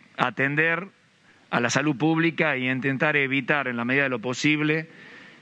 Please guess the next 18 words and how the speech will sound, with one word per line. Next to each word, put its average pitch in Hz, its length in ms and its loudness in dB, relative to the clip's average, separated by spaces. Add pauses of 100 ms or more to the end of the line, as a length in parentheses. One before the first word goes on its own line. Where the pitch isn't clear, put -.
(200)
la 117 600 0
mayor 131 260 0
cantidad 147 320 0
posible 143 400 0
de 131 140 -4
contagios, 147 920 -2 (240)
formas 139 400 0
graves 139 340 0
de 123 100 -4
la 120 80 -2
enfermedad, 135 680 0 (800)
atender 147 460 0
a 156 80 0
las 127 120 -4
formas, 139 640 -2 (160)
eh, 117 200 0
que 120 120 0
requieran, 127 800 -2